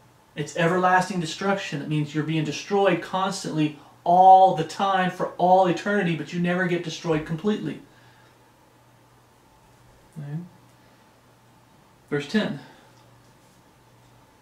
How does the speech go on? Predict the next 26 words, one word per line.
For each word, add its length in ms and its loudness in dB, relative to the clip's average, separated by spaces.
"When 180 0
he 180 4
shall 240 0
come 360 2
to 140 0
be 160 -2
glorified 560 2
in 80 2
his 180 0
saints 540 0
and 160 -4
to 140 -2
be 160 2
admired 500 2
in 80 -2
all 320 6
them 260 2
that 200 2
believe, 720 -2
because 280 0
our 140 4
testimony 920 2
among 400 4
you 200 4
was 220 4
believed 880 2